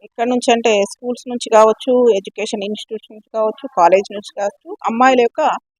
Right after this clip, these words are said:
నెంబర్స్ అనేది తీసుకుంటున్నారు. ఆ నెంబర్ నుంచి వీళ్ళు పరిచయం ఏర్పరచుకొని, కొందరేమో మాకు ఇంటిమేషన్ చేస్తున్నారు, కొందరు సతాయిస్తే, కొందరు ఇంటిమేషన్,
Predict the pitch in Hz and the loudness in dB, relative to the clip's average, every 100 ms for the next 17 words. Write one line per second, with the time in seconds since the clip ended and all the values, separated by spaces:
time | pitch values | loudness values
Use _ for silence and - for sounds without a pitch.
0 | _ 202 214 233 262 - 220 208 294 202 | _ -6 -2 2 2 2 -2 -4 -8 -14
1 | - - _ 190 _ _ _ 214 220 233 | -16 -18 _ _ _ _ _ -2 0 4
2 | 247 277 269 262 311 240 220 226 208 - | 4 4 2 -2 -2 -2 -2 -2 -4 -4
3 | 202 - 233 226 208 214 202 - 214 240 | -4 0 -2 0 0 -2 -6 -8 -8 -8
4 | 214 - 202 220 220 247 262 190 - _ | -8 -10 -2 0 2 2 0 -2 -8 _
5 | _ _ 233 214 233 220 214 208 202 226 | _ _ -4 0 4 6 6 2 -2 -6
6 | 254 240 220 196 196 - 180 175 190 196 | -6 -6 -4 -4 -4 -4 -6 -4 0 0
7 | - 180 196 196 - 254 208 202 185 185 | 0 2 4 2 0 0 0 -2 -2 -6
8 | 196 190 - | -14 -20 -20